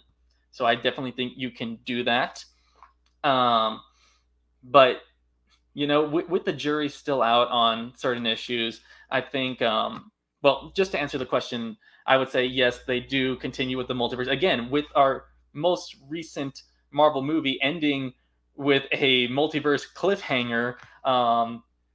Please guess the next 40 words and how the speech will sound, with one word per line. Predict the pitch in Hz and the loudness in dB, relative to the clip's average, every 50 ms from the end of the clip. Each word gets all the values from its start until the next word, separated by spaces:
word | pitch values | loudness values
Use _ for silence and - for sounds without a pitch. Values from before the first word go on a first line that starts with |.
| _ _ - | _ _ 0
Doctor | 156 160 160 - 151 | 2 2 2 2 -2
Strange, | 127 - - 170 175 180 190 180 156 - | -6 -6 -4 -4 -4 -4 -4 -6 -8 -6
who | - 143 135 131 131 | -6 -4 -2 0 -2
is | 127 127 | -2 -2
said | - - 143 135 | -2 -6 -6 -6
to | - 139 | -8 -12
be | 131 143 139 | -8 -8 -4
one | 131 135 135 | -4 -2 -2
of | 131 123 | -2 -4
the | 127 | -4
tent | 127 - - 160 165 - - | -6 -4 -6 -6 -6 -6 -4
poles | - 147 139 135 135 131 127 - _ _ _ _ _ _ _ | -2 0 0 0 -2 -4 -6 -10 _ _ _ _ _ _ _
of | 143 151 165 170 156 143 135 131 - _ _ | 4 6 6 6 2 0 -2 -8 -16 _ _
this | 143 131 147 143 143 - | -6 -2 -2 -2 -2 -2
saga | - 156 139 139 135 127 | 0 2 2 2 2 -2
going | 127 127 123 120 120 117 117 - | -4 -4 -6 -4 -6 -8 -10 -8
forward, | _ 170 180 185 170 147 139 131 127 127 - _ _ _ - | _ -2 0 0 0 0 0 -2 -2 -4 -6 _ _ _ -8
ending, | 151 151 160 143 143 147 143 135 127 120 - | -6 -6 -4 -2 -2 -2 -2 -4 -8 -10 -6
ho-, | _ 165 185 | _ 0 0
having | 175 - 185 190 180 | 2 4 2 2 2
a | 160 | 0
whole | - - 175 139 | 0 -2 -2 0
movie | 139 156 202 185 156 | 0 -2 0 0 0
about | 131 123 120 123 - | 2 2 2 2 2
the | 127 | -2
multiverse | 127 120 120 113 127 123 117 120 123 123 120 - - | -4 -4 -4 -2 -2 -2 0 0 -2 -2 -4 -6 -6
and | 131 123 - | -6 -4 -4
ending | 143 151 156 147 139 139 | -6 -4 -4 -6 -4 -4
with | 139 135 | -4 -4
a | 139 | -2
multiverse, | 131 131 135 143 - 135 127 131 127 127 - - - _ _ _ _ _ - | -2 -2 -4 -4 -4 -4 -4 -2 -4 -4 -6 -10 -20 _ _ _ _ _ 2
um, | 139 131 131 131 127 | 4 4 4 2 0
related | 131 123 123 123 120 120 117 - | -2 -2 0 -2 -2 -2 -6 -4
cliffhanger. | - 233 233 233 - 139 123 123 123 120 117 117 117 - _ _ _ _ _ _ _ - _ | -4 -4 -2 -2 -2 -4 -4 -4 -4 -4 -4 -4 -6 -10 _ _ _ _ _ _ _ -20 _
Um, | - 135 131 127 123 120 | -4 0 0 0 2 2
and | 127 143 | 0 0
I | 156 | 0
gotta | 160 214 262 254 170 | -2 -2 -4 -4 -4
think | - - 139 127 123 123 123 _ _ - _ _ - _ _ _ | -4 -6 -6 -6 -6 -8 -12 _ _ -20 _ _ -20 _ _ _
maybe | - 139 135 135 117 131 | -4 -2 -2 0 0 -2